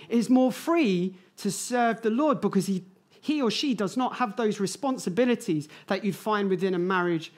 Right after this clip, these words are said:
covenant. But both are good.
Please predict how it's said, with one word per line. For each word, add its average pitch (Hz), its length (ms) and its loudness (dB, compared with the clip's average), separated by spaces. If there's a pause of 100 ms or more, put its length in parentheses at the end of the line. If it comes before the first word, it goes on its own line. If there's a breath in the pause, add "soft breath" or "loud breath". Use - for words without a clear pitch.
(200 soft breath)
covenant. 160 520 -6 (1400)
But 226 180 -2
both 294 340 2
are 247 80 6
good. 233 600 2